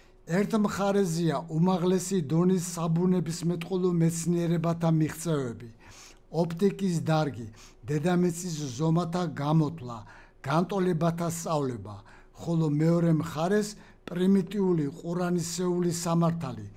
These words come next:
რომელიც ურჩი ცოლების ცემასა და ქურდებისთვის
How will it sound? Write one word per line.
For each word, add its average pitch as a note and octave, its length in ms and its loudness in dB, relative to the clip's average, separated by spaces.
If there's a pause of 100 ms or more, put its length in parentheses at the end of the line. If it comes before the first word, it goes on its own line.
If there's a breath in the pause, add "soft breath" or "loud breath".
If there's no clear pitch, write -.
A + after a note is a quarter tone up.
(220 loud breath)
რომელიც D#3 600 0 (200)
ურჩი G3 500 -4
ცოლების E3+ 600 -4
ცემასა F3+ 580 -2
და G3+ 180 -2 (340 loud breath)
ქურდებისთვის E3+ 840 0